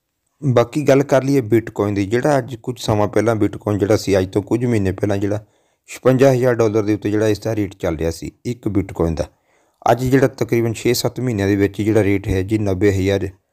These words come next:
ਡਾਲਰ ਤੋਂ ਉੱਪਰ ਚੱਲ ਰਿਹਾ, ਮਤਲਬ ਕਿ ਰੇਟ ਆਪਾਂ ਕਹਿ ਸਕਦੇ ਹਾਂ ਕਿ ਤਕਰੀਬਨ ਦੁੱਗਣਾ, ਦੁੱਗਣਾ ਹੋ ਚੁੱਕਾ ਹੈ।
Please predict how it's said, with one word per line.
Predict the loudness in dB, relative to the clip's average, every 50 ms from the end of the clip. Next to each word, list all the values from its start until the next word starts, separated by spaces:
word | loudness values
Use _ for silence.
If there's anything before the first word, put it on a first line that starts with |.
| _ _ _ _ _ _ -4
ਡਾਲਰ | 0 2 4 4 2 2
ਤੋਂ | 2 -2 -4 -4 -2 -6
ਉੱਪਰ | -6 -4 -2 -4 -4 -2
ਚੱਲ | 0 -2 -2 0
ਰਿਹਾ, | -2 -4 -6 -4
ਮਤਲਬ | -2 -2 0 0 -2 -2
ਕਿ | -2 0 2
ਰੇਟ | 4 4 2 2 -2
ਆਪਾਂ | -2 -2 -2 -2
ਕਹਿ | 0 -2 -2
ਸਕਦੇ | 0 -2 -4 -2 0 0
ਹਾਂ | -2
ਕਿ | -2 -4 -10 -6
ਤਕਰੀਬਨ | -4 0 2 2 2 2 0 -2
ਦੁੱਗਣਾ, | -2 -2 -2 0 0 0 0
ਦੁੱਗਣਾ | 0 0 0 0 0 0
ਹੋ | 2 0 -2
ਚੁੱਕਾ | 0 -2 -4 0 0 0
ਹੈ। | -2 -2 -6 -16